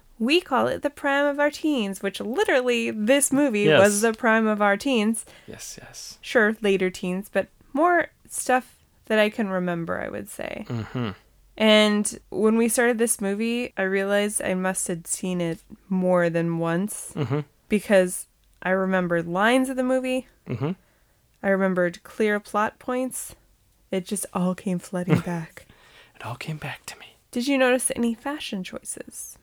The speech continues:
Speaker 2: One of the first things I noticed, and it was a huge little trend for a while, was Dax Shepard's character was wearing a straw cowboy hat.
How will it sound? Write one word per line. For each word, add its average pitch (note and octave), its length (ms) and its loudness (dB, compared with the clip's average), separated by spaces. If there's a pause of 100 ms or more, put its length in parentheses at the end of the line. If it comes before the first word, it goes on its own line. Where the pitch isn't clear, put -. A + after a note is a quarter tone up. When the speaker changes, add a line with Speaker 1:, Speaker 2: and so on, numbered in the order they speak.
(280)
Speaker 2:
One B2 220 -2
of A#2+ 60 -2
the A#2+ 100 0
first C3 360 -2
things B2 280 -2
I A#2 80 0
noticed, G2 720 -4 (100)
and G#2+ 220 -6
it A2+ 200 -6
was A2+ 320 -6
a F#2+ 280 -6
huge A2 920 -10 (680)
little A2 320 -6
trend A2 540 -8
for C3 240 -6
a B2+ 80 -2
while, C#3 500 -8 (140)
was G2 600 -6 (580)
Dax G#2 300 -8
Shepard's - 920 -6
character F#2 560 -8
was F2+ 240 -10
wearing G#2 280 -10
a F#2 100 -10
straw F#2+ 440 -6
cowboy F2+ 520 -10
hat. - 320 -14